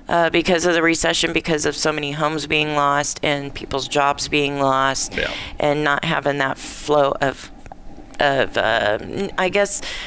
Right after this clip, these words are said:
Speaker 1: you know, income that could afford those luxuries at that time.
Speaker 2: And that's exactly it. It's a luxury that, you know, unfortunately, those are the th-, first things that people cut out when money is
Speaker 1: Oh,
Speaker 2: tight.
Speaker 1: yeah, you're buying a house, you're gonna have a baby, you're buying a new car, all those things.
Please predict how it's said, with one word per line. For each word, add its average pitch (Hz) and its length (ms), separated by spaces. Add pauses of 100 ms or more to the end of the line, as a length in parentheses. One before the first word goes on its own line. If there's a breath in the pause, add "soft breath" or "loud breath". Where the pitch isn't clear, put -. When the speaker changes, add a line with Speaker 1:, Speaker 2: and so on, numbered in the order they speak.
(340 loud breath)
Speaker 1:
you 202 160
know, 180 200
income 202 480
that 175 200
could 190 160
afford 180 440
those 170 220
luxuries 160 640
at 151 140
that - 240
time. 147 420 (220 loud breath)
Speaker 2:
And 92 100
that's 98 180
exactly 80 560
it. 85 80
It's - 220
a 90 80
luxury 92 560
that, 82 260
you 90 100
know, 87 260
unfortunately, 98 500
those 90 240
are 98 80
the - 300
th-, - 40
first - 360
things 85 220
that - 120
people 85 260
cut 82 240
out 80 380
when 78 320 (240)
money 80 220
is 73 140
Speaker 1:
Oh, 170 40
Speaker 2:
tight. 185 160
Speaker 1:
yeah, 170 220
you're 170 240
buying 175 260
a 175 80
house, 180 480
you're 151 180
gonna 160 200
have 160 180
a 156 80
baby, 165 720 (320 loud breath)
you're 147 100
buying 156 300
a 151 80
new 143 160
car, 170 640
all 185 220
those 185 260
things. 156 480